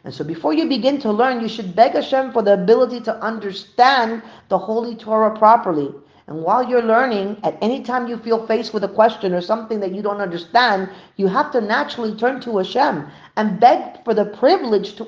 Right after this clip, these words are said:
understand the matter at hand. And so anyone who learns Torah in this manner attaches himself to Hashem even while learning. And your Torah and tefillah are connected.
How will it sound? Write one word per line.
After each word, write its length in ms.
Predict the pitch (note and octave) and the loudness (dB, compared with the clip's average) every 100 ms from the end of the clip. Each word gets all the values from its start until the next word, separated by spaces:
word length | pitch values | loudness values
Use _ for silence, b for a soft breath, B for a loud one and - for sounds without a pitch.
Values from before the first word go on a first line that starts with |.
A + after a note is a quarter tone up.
| - | -8
understand 760 | C4 A#3 A3 - B3+ D4+ A#3+ | -8 -6 -8 0 2 2 2
the 60 | F#3+ | 2
matter 360 | G3+ G#3 F#3+ | 2 2 2
at 80 | E3+ | 0
hand. 380 | E3 C#3 C3 - _ _ b b b | 0 -4 -6 -14 _ _ b b b
And 100 | C#3+ | -2
so 460 | F3+ D#3+ - - - | 2 4 2 -10 0
anyone 380 | B3+ E4 F4+ D#4 | 4 4 4 2
who 60 | C4 | 0
learns 320 | A3+ B3 A#3+ | 2 0 0
Torah 580 | - G#3 F#3 E3 A#2+ - - _ _ _ _ _ _ | 0 4 6 4 2 -8 -20 _ _ _ _ _ _
in 140 | E3 D#3 | -6 -2
this 240 | D#3+ - | -2 -2
manner 500 | D#3+ F3 A#3+ E4+ - B B | 0 2 2 0 -4 B B
attaches 640 | F3+ - - D#4+ D#4+ C#4+ | -2 -2 0 0 0 -4
himself 460 | A#3 A3+ B3+ C4+ C4+ | -4 -4 0 0 -2
to 120 | B3 | -4
Hashem 440 | G#3+ G#3+ C4+ D4 - | -4 0 0 0 0
even 300 | C#4+ D4 C#4+ | 0 0 4
while 180 | B3 B3 | 4 4
learning. 460 | B3 B3+ E3+ C#3 - B B | 2 0 -4 -8 -16 B B
And 140 | G#3 G3 | -2 0
your 120 | G#3 | 0
Torah 420 | G#3 B3+ D4 D4+ | 2 6 6 4
and 160 | B3 A3 | 0 -4
tefillah 500 | A3 B3 C4+ C#4 - | -8 -8 -4 -4 -2
are 120 | G#3 | -4
connected. 720 | G#3 G3 G#3+ G#3+ - C3 - | -4 -6 -4 -6 -6 -6 -8